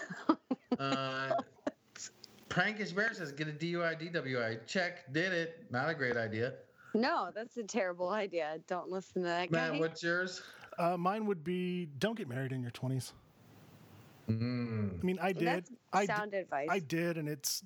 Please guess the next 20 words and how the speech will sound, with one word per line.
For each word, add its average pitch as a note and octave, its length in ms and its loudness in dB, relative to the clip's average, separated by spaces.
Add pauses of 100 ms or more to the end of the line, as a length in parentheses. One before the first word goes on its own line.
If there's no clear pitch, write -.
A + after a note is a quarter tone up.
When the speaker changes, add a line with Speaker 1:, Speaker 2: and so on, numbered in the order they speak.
Speaker 3:
it's F3 180 0
worked D3+ 300 -2
out, D3+ 240 0
but D#3 160 -2 (880)
it G#3 220 4 (540)
was D#3 240 0
Rocky D#3+ 380 -2
Speaker 1:
I D#3+ 40 2
got F#3 60 4
Speaker 3:
and - 80 2
Speaker 1:
married E3+ 260 0
at - 60 -10
twenty, C#3+ 320 -2 (300)
twenty-eight. G#2+ 500 0
Speaker 3:
Yeah, G3 240 2
I D#3+ 80 2
mean, F#3+ 140 0
that's G3 200 0
cool. C#3+ 220 0
Speaker 1:
Okay. F#2 220 -2